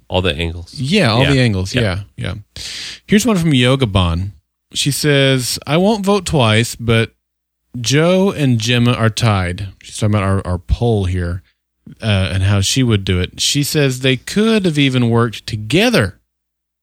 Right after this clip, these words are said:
Speaker 2: or one manipulated the other to commit and cover up the crime.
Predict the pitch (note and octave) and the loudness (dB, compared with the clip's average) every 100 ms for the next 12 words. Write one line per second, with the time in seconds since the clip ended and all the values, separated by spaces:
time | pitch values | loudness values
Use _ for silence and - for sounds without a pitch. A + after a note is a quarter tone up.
0 | _ _ - B2 B2 C#3 E3 F3+ D#3 D#3 | _ _ -2 0 2 4 4 2 2 0
1 | D3+ D3+ C#3+ C#3 B2+ B2 D#3 C#3 B2 - | 0 2 2 2 2 2 2 2 0 0
2 | A#2 A#2+ B2+ _ _ - B2 B2 A2+ A2 | 2 2 0 _ _ -4 -2 0 2 2
3 | G2 - - - D3 B2 F#2 - | 0 0 -6 0 2 2 0 -4